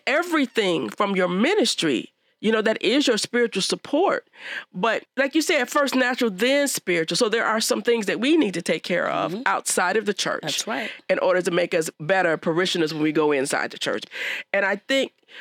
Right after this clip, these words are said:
Speaker 1: that we get caught up with this holy image. "I'm this leader. I gotta keep up images," that when stuff start going south,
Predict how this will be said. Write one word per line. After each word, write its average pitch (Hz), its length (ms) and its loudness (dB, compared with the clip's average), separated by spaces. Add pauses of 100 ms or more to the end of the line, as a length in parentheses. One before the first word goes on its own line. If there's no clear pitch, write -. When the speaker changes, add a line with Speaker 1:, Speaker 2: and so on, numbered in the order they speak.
(140)
Speaker 1:
that 190 120 2
we 220 140 2
get 185 260 0
caught 208 300 2 (140)
up 214 260 2
with 180 360 0
this 180 680 0 (360)
holy 226 320 2
image. - 720 -2 (180)
"I'm 175 180 0
this 170 220 2
leader. 196 640 2 (260)
I 170 80 -2
gotta 175 240 -2
keep - 280 -2
up - 200 -2
images," 175 540 2 (320)
that 196 320 0
when 190 340 0
stuff 247 460 0
start 208 480 0
going 175 340 2
south, 196 720 -2